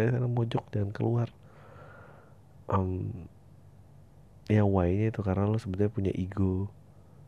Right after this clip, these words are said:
yang nggak lu, yang nggak lu kenali gitu. Dan, eh, kalau lu nggak suka keramaian sih, mesti nggak keluar aja sih.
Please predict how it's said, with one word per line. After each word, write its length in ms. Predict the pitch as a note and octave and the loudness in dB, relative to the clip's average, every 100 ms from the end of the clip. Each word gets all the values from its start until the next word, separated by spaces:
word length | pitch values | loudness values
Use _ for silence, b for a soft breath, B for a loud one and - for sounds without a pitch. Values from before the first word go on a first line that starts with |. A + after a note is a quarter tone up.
| - - | -20 -4
yang 260 | F#2+ F#2+ F#2+ | 0 2 2
nggak 160 | - | 2
lu, 460 | F#2+ F2+ F2 F2 - - - - - - - - - - - - - G2+ | 2 0 0 -2 -8 -16 -20 -20 -20 -20 -20 -18 -18 -18 -20 -20 -6 0
yang 160 | G2 | 0
nggak 140 | F2+ F#2 | 2 -2
lu 100 | F2 - | -4 -4
kenali 400 | F2 E2 E2+ F2 | -2 0 -2 -4
gitu. 200 | F#2+ - - - - - - - - - - - - - - - - - - - - - | -6 -10 -20 -20 -20 -20 -20 -20 -20 -20 -20 -20 -20 -20 -20 -20 -20 -20 -20 -18 -20 -4
Dan, 320 | G#2 F#2+ F2+ - - - | 2 2 0 -10 -14 -2
eh, 340 | G2 F#2 F2+ F#2 - B B B B B B B - - - - - | 0 0 0 -4 -6 B B B B B B B -20 -20 -20 -20 -2
kalau 560 | G2+ F#2+ F2+ F2 F#2 - - - - - - - - - | 0 2 0 -2 -4 -8 -14 -20 -20 -20 -20 -20 -20 -4
lu 160 | G2 F#2+ | 0 0
nggak 120 | F2+ | 0
suka 200 | - F2 - | -2 -6 -4
keramaian 320 | E2 E2+ B2+ | -4 -2 0
sih, 120 | D3+ | 0
mesti 160 | A#2+ D3 | 0 2
nggak 200 | A2 E2+ | 0 0
keluar 200 | F2 E2 G2+ | 0 0 0
aja 160 | A#2+ | 0
sih. 240 | G#2 A2 | -2 -4